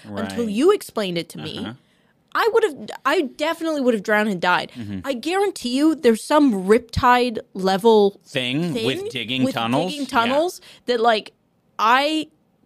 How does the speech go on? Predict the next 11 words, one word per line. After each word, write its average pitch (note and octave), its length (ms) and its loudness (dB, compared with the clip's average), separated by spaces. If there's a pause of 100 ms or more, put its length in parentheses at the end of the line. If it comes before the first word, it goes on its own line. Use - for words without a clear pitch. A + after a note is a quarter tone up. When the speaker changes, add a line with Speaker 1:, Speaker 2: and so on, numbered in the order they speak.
Speaker 1:
just G3+ 320 -10
don't A3+ 320 4
tr-, - 260 -20 (140)
trust, F3+ 680 -2 (140)
even C4 240 -4
if D4 60 -2
Speaker 2:
Right. - 80 -6
Speaker 1:
you B3+ 140 0
are G#3+ 200 4
just, G3 180 -8
like, F#3 200 -4